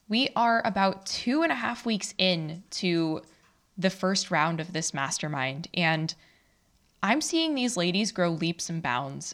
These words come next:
and really use and harness their uniqueness to create that source of residual income.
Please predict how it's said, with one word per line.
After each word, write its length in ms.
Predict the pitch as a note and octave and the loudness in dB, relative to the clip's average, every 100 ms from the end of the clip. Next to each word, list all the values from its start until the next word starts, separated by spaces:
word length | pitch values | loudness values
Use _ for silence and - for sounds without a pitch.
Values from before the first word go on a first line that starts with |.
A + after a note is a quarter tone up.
| - | -4
and 320 | F3+ E3 E3 - | 0 0 0 -2
really 380 | F#3 C4+ D4+ C4 | 0 2 2 2
use 520 | F#3 A#3 G3 E3+ - | 2 2 0 -2 -4
and 140 | F3 F3+ | -6 -6
harness 500 | - F#3+ G#3 A#3 - | -6 -4 -2 -2 -2
their 140 | G#3+ | 0
uniqueness 840 | G3+ F3 E3+ D#3+ - C#4+ D#4+ - - - - _ _ | 0 0 0 -4 -2 -4 -4 -8 -14 -20 -20 _ _
to 520 | - A3 G#3 G3+ G3+ - _ _ | -2 2 2 2 -2 -4 _ _
create 340 | - A3 C4+ | -2 0 2
that 160 | C#4 - | -2 -4
source 300 | A3+ G#3+ G#3+ | -4 -2 -2
of 100 | F#3 | -2
residual 460 | E3+ F3+ F3+ F3 - | 0 0 -2 -6 -4
income. 500 | E3 E3+ - F#3+ | -6 -6 -8 -8